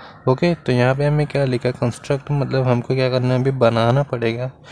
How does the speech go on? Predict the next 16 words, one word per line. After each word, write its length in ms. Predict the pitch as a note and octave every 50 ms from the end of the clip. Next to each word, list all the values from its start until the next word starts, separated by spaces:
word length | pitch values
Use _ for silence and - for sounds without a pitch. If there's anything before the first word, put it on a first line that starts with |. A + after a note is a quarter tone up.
| - - - - -
स्विचिंग 640 | - - C3 - - - A#2+ A#2 - C3 C3 C3 B2
table, 440 | - B2+ B2 A#2+ A#2+ C3 C#3+ D#3 D3+ - - - - - - - -
क्या 100 | - B2 A#2
करके, 400 | - B2 A#2+ B2 C3 D#3 D#3+ D#3
इसको 300 | C3 - - - D#3+ D3+
Symbolic 480 | - B2+ B2 A#2+ A#2 A2+ A2+ B2 B2+ -
form 320 | - - B2+ B2+ C3 C3
को 160 | C3+ D#3 D#3+ - - - - - - - - -
देख 320 | B2+ B2 B2 A#2 A2+ - -
के। 180 | - - A2+ G#2+ - - - - - - - - - - B2
ओके, 280 | A#2+ - - E3 E3
तो 320 | C3+ - - - - - A2
चलिए 380 | - C3 B2+ D3 D#3 D#3+ D#3 C3+
इसे 220 | C3 - C3 C3+
क्वेश्चन 540 | B2+ B2+ - - - - B2 - - C3 B2+
number 240 | B2+ B2 A#2+ A#2